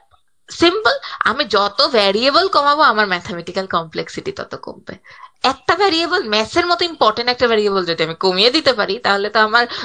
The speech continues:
mathematical প্রবলেমটা অনেক easy হয়ে যায়। That's why extensive property intensive প্রপার্টিতে পরিণত করার জন্য আমরা specific প্রপার্টিটা basically use করি, ঠিক আছে?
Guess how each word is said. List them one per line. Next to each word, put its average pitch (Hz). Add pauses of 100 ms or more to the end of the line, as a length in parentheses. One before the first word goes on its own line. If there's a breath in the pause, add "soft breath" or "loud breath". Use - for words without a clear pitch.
(160 loud breath)
mathematical 226
প্রবলেমটা 262
অনেক 196
easy 160
হয়ে 175
যায়। 165
That's 202
why 349 (340 loud breath)
extensive 214
property 302
intensive 247
প্রপার্টিতে 330
পরিণত 165
করার 170
জন্য 185
আমরা 440
specific -
প্রপার্টিটা -
basically 113
use -
করি, -
ঠিক 427
আছে? -